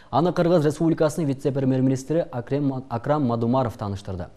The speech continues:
Белгилей кетсек, өзгөчө абал киргизилгенде же мыйзамда көрсөтүлгөн кризистик кырдаал түзүлгөндө куралдуу күчтөрдүн башкы штабы ички иштер органдарынын күчтөрүн жана каражаттарын, улуттук коопсуздукту, жарандык коргоону,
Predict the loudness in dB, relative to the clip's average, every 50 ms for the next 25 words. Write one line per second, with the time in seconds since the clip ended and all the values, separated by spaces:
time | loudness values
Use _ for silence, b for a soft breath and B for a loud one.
0 | B B B B B B B 2 2 4 4 4 2 0 -2 0 0 -2 0 0
1 | 0 0 0 2 0 -2 0 0 0 2 2 4 2 2 2 0 -2 -2 0 0
2 | 0 0 0 2 2 2 0 0 0 0 0 0 0 0 -2 -2 -2 0 0 0
3 | 0 0 -2 -4 -6 -4 -6 -4 -2 -2 -2 -2 -2 -4 -4 -4 -4 -4 -4 -6
4 | -4 -6 -8 -8 -8 -8 -6 -6 -2 0 0 0 0 0 -2 -4 -10 -10 -8 -6
5 | -4 0 0 2 2 4 4 2 2 0 B B B B B 0 4 4 6 6
6 | 4 2 0 -2 -4 0 0 0 2 2 2 2 2 0 -2 -2 -6 -6 -6 -4
7 | -2 0 0 0 0 -2 -6 -6 -4 -6 -6 -4 -2 -4 -2 -2 0 0 0 0
8 | 0 0 -2 -2 -4 -4 -4 -4 -6 -8 -8 -10 -12 -6 -4 -2 0 0 0 0
9 | 0 -2 -2 -4 -4 -4 -2 0 0 0 0 0 -2 -2 0 -2 -6 -10 B B
10 | B B B B 2 2 2 4 2 0 0 4 4 4 4 4 0 -4 -6 -2
11 | 0 0 -2 0 -2 -4 -2 0 0 2 0 0 -2 -4 -4 -4 -2 0 2 4
12 | 4 4 4 2 0